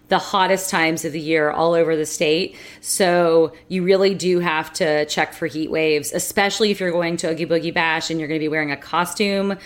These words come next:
Like, you might have to plan for hot weather because you have that mix-in period when it's still the heat of the day. It often doesn't cool down until the sun goes down about eight.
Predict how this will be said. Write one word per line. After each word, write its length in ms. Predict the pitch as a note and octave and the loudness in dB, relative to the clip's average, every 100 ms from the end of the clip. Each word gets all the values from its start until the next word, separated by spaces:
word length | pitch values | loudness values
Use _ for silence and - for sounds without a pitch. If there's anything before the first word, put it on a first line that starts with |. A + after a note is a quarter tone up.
| - - - | -18 -16 -2
Like, 320 | F3 D#3+ - - | 0 0 -6 -12
you 260 | E3+ F#3+ | -4 0
might 220 | F#3 F3+ | 2 2
have 160 | F3+ F3+ | 0 -2
to 80 | F3 | -2
plan 260 | F#3+ E3+ | 0 0
for 140 | D#3+ E3+ | 0 0
hot 200 | E3+ D3+ | 0 2
weather 280 | D#3+ D#3 D3+ | 0 0 -2
because 400 | D#3 D#3 - E3 | -4 -6 -8 -8
you 100 | D#3 | -4
have 80 | |
that 140 | D#3 C#3+ | -4 -2
mix-in 400 | F3+ - G#3 G3 | -6 -2 -2 0
period 440 | G#3 F#3+ F3+ F3 | 0 2 2 2
when 140 | D#3 D#3 | 2 -2
it's 140 | - | -6
still 180 | - D3 | -6 -4
the 100 | D3 | -4
heat 160 | D#3 | -2
of 80 | D3 | -2
the 80 | D3 | -2
day. 540 | F3 F3+ F3 E3+ E3 - - - | 0 2 4 4 0 -4 -18 -6
It 80 | E3 | 2
often 340 | F3+ F#3+ F#3 | 2 2 0
doesn't 240 | E3+ D3 | 0 -2
cool 180 | - F3 | -4 -2
down 420 | E3+ D#3 D#3 D3 | 2 2 0 -2
until 320 | D3+ D#3+ E3 D#3+ | -4 -4 -2 -2
the 100 | D3+ | -2
sun 200 | D#3+ D#3 | -2 0
goes 200 | D3+ D3 | -2 -2
down 240 | C#3+ C#3+ | -2 -2
about 240 | C3+ C#3 - | -4 -4 -2
eight. 400 | F#3+ D3+ - - | 0 0 -2 -8